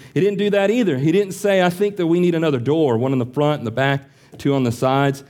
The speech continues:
Noah never altered God's commands. By faith, he kept them.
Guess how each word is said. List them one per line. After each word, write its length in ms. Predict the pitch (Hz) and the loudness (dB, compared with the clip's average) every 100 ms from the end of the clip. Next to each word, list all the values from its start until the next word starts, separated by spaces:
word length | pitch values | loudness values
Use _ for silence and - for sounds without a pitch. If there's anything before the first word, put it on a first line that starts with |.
| _ _ _ _ - | _ _ _ _ -4
Noah 280 | 147 170 160 | 0 2 2
never 200 | 139 127 | 0 2
altered 440 | 127 139 135 107 | 2 0 -2 -4
God's 260 | 117 113 117 | 0 -2 -2
commands. 560 | 117 113 110 101 98 | -2 0 0 0 -4
By 180 | 117 113 | -2 -2
faith, 360 | 113 117 113 107 | -2 -2 -2 -2
he 80 | |
kept 340 | 92 117 - 110 | -4 -4 -4 -6
them. 320 | 95 90 | -6 -6